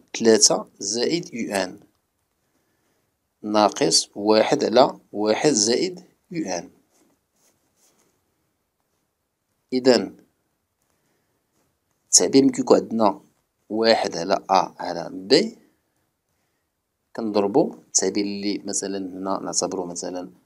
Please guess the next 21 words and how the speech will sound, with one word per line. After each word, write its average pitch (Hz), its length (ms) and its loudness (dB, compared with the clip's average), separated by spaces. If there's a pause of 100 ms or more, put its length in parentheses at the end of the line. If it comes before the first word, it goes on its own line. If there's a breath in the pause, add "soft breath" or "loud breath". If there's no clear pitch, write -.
(320)
أ 101 280 0 (680)
على 92 320 -4
بي - 440 -6
على 90 460 -8
سي، - 500 2 (420)
هذا 98 160 -4
الكسر 95 300 0
الكبير، 156 440 -4 (480)
إذن 98 360 -8
أ 180 220 2 (100)
مضروبة 110 400 -2
في 117 140 -4
ماذا؟ 139 260 -2
في 127 180 -6
مقلوب 147 640 -2 (760)
المقام، 110 540 -4 (240)
يعني 107 400 -8
في - 80 -2
سي - 280 4
على 151 300 2 (500)
بي. 95 300 -10